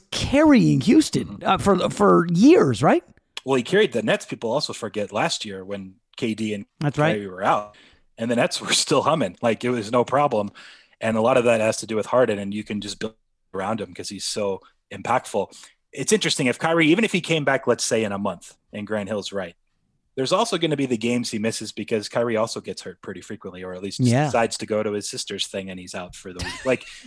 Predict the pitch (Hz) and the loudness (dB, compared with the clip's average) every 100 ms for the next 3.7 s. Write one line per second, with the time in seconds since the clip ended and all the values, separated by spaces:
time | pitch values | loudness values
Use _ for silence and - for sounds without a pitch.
0 | - - 170 202 226 - - - 139 139 | -12 -6 -2 0 0 -4 -6 -2 0 0
1 | 165 175 147 131 151 131 - 131 - - | 2 0 2 2 2 0 0 -2 -2 -8
2 | - - - - - 139 127 123 - 110 | -10 -18 -16 -8 0 0 2 -2 -4 -10
3 | 107 117 104 107 110 107 - | -8 -4 -4 -2 -4 -4 -12